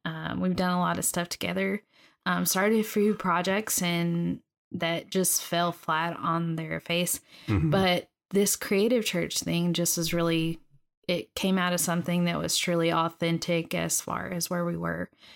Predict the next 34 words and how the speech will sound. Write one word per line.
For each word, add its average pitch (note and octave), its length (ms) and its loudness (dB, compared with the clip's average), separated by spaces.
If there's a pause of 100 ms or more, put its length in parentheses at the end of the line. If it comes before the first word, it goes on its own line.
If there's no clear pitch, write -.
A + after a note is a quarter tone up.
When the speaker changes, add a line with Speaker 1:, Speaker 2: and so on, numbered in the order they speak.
(180)
Speaker 1:
at E3 180 -4
that E3+ 160 -2
point F3 240 -4
in F3 60 -4
our E3 100 -2
lives. E3+ 260 -4
So F3 600 0
it's G3+ 240 -2
been A3 340 4
really F3 360 2
fun D#3+ 540 0
to D#3+ 460 -2
do F3+ 240 0
Creative D#3+ 420 0
Church D#3 340 -2
and E3+ 260 2
just F3 400 2
to D#3+ 180 -4 (320)
really F3+ 520 2
be D#3+ 440 0
a D#3+ 120 -6
part D3+ 480 -6
and E3 180 -4
hear D#3 400 -4 (560)
everyone E3 480 2
else's D#3 300 -2
story G#2 420 -2
and E3+ 100 -8
how A2+ 340 -8
it's - 220 -10
affected - 360 -12
them - 180 -10
as - 120 -6
well. - 260 -14